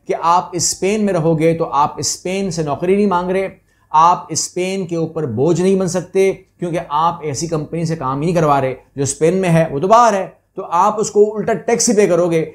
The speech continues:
यानी कि विन विन कंडीशन है। आपको स्पेन का वीज़ा मिल जाएगा रहने के लिए,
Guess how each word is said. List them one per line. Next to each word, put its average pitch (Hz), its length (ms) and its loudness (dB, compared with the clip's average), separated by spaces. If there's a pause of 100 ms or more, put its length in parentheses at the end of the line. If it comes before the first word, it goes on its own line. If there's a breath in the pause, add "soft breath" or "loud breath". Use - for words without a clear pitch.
यानी 196 180 -2
कि 226 380 0
विन 208 280 2
विन 285 200 2
कंडीशन 190 320 2
है। 87 200 -10 (480)
आपको 165 340 0
स्पेन 180 320 -2
का 185 60 -2
वीज़ा 131 220 0
मिल 147 160 -2
जाएगा 180 420 -4 (360)
रहने 139 260 0
के 180 120 2
लिए, 190 340 0